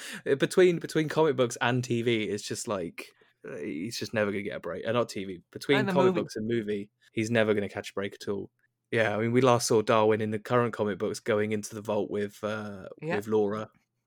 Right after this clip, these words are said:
Speaker 1: and
Speaker 2: Mm-hmm.
Speaker 1: which is, which is gonna be, um, which is gonna be a, a plot point moving forward from previews, just to bring that up.
Speaker 2: Yeah, they're on a cover.
Speaker 1: They are. They are going, uh, I don't know whether they're going into the vault or coming out of the vault. I can't remember off the top of my head.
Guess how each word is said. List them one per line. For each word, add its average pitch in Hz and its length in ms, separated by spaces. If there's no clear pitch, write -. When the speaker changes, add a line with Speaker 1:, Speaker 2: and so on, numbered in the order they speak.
Speaker 1:
and 104 440
Speaker 2:
Mm-hmm. 202 240
Speaker 1:
which - 180
is, 151 200
which - 160
is 135 100
gonna 139 160
be, 127 260
um, 123 420
which - 160
is 123 80
gonna 123 120
be 120 120
a, 113 40
a 117 80
plot - 260
point 113 180
moving 110 200
forward 110 320
from 107 340
previews, 113 540
just - 200
to 107 160
bring 110 140
that 110 140
up. 104 160
Speaker 2:
Yeah, 214 120
they're 208 160
on 214 120
a 220 80
cover. 226 460
Speaker 1:
They 127 160
are. 156 340
They 113 120
are 135 160
going, 117 320
uh, 117 260
I 127 40
don't 143 100
know 170 80
whether 185 100
they're 170 100
going 147 200
into 135 260
the 117 60
vault 110 200
or 110 40
coming 113 200
out 110 120
of 80 80
the 104 40
vault. 98 260
I 104 40
can't - 240
remember 104 340
off 107 300
the - 60
top 104 100
of - 40
my 95 100
head. 101 240